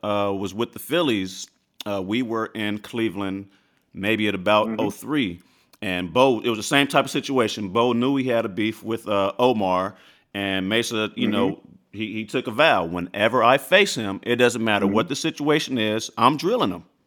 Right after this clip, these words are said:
Speaker 2: Right.
Speaker 1: And I remember <laughs> before the game, I'm, well, not before the
Speaker 2: <laughs>
Speaker 1: game, but I remember when we brought him in, we bring him in, and it was, um, it wasn't, I, I think we had a good lead, but then it came to a point where he had to come in and get the save.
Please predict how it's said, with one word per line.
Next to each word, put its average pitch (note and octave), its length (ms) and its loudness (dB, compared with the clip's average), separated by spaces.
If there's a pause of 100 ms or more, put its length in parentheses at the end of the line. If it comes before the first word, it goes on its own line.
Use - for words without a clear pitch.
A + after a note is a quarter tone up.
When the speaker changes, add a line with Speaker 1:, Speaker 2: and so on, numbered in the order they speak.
(340)
Speaker 2:
Right. G2+ 280 8
Speaker 1:
And F#2 360 0
I G2+ 120 6
remember B2+ 380 4
<laughs> - 60 -6
before D3 320 4
the B2+ 80 2
game, A#2+ 380 2
I'm, G2+ 140 -4
well, G2+ 180 0
not A#2+ 160 6
before A2+ 160 4
the G#2 80 -2
Speaker 2:
<laughs> G#2+ 120 -2
Speaker 1:
game, A2 120 0
but A2 80 4
I G#2+ 40 8
remember B2 280 4
when C3 140 2
we C3 80 2
brought A#2 240 6
him B2 100 -2
in, A#2+ 300 2 (500)
we A2+ 160 0
bring B2 300 2
him A#2+ 100 -2
in, G#2+ 340 -2
and E2+ 300 -6 (560)
it A2+ 80 0
was, G#2 240 -2
um, F2+ 680 0
it G#2 140 -4
wasn't, C#3 400 0
I, A2 180 0
I A#2 80 -2
think D#3+ 200 -6
we C#3+ 80 -2
had G#2+ 100 0
a G2+ 40 -6
good A2 220 -2
lead, A2+ 440 0
but - 140 -10
then G#2 180 0
it F#2+ 280 -8
came G#2+ 180 -4
to G#2 100 -6
a - 20 -6
point G#2 300 -4
where G2+ 80 -2
he G2+ 80 0
had G2 100 -2
to - 60 -18
come G#2 160 -4
in G2+ 60 -2
and F#2+ 60 -4
get F#2+ 120 -6
the - 60 -16
save. F#2+ 380 -4